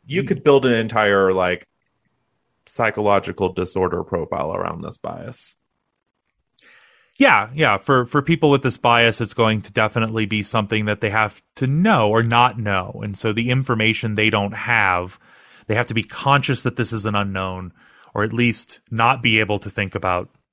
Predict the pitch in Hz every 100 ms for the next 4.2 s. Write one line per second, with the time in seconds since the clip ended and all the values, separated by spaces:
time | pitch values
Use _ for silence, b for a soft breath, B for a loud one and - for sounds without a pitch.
0 | _ _ _ _ _ _ _ - 104 104
1 | 101 95 90 87 85 90 _ _ _ _
2 | _ _ _ _ _ _ 131 135 127 117
3 | 107 - 131 110 - 101 92 101 87 87
4 | - -